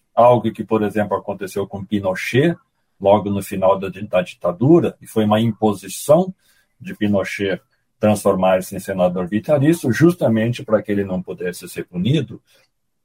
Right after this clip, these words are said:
Essa é uma ideia muito esdrúxula, ela não existe no nosso, no nosso sistema político.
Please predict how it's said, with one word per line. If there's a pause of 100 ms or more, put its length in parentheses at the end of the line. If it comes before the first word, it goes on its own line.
Essa
é
uma
ideia
muito
esdrúxula,
ela
não
existe
no
nosso,
no
nosso
sistema
político.